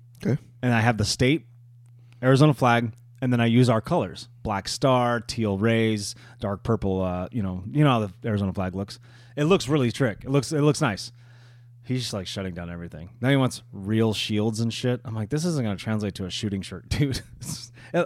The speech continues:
Speaker 2: I'm, I'm working my ass off on doing it. Jesus, this guy's picky.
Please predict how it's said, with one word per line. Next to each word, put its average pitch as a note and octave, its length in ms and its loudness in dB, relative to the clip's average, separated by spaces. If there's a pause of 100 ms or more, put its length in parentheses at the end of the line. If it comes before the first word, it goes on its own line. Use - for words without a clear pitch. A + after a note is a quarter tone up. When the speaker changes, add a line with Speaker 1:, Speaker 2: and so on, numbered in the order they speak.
Speaker 2:
I'm, F#3 160 6
I'm E3+ 160 8
working G3 260 6
my C3+ 100 2
ass D3 220 2
off A#2 120 0
on A2+ 160 2
doing B2+ 200 4
it. E3 100 -2 (560)
Jesus, C3+ 540 -4
this F#2 140 -8
guy's - 220 -12
picky. - 380 -18